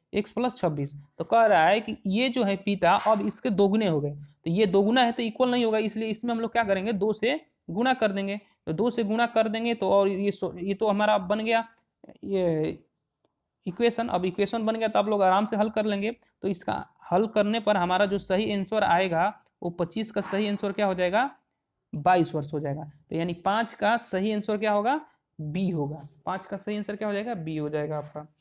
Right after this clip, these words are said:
चलिए नेक्स्ट क्वेश्चन हम लोग देखेंगे, छः नंबर क्वेश्चन देखते हैं। छः नंबर क्या कह रहा है, कह रहा है कि तीन वर्ष के अंतराल पर पैदा हुए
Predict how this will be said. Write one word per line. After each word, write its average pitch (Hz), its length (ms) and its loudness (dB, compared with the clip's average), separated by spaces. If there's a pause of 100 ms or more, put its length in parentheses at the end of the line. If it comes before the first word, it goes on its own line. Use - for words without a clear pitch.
(200)
चलिए 147 260 -2
नेक्स्ट 185 220 -6
क्वेश्चन 233 240 -6
हम 226 100 -4
लोग 220 140 -4
देखेंगे, 226 360 -4
छः 202 260 -6
नंबर 214 180 -6
क्वेश्चन - 280 -6
देखते 220 260 -4
हैं। 214 180 -6 (420)
छः 208 100 -4
नंबर 220 200 -2
क्या 208 160 -2
कह 226 160 2
रहा 185 140 4
है, 208 120 0 (340)
कह 214 140 6
रहा 170 100 6
है 208 100 2
कि 220 100 -6
तीन 262 520 0
वर्ष 220 500 2
के 165 300 -2
अंतराल 196 520 2
पर 220 140 -4 (380)
पैदा 185 320 4
हुए 196 460 0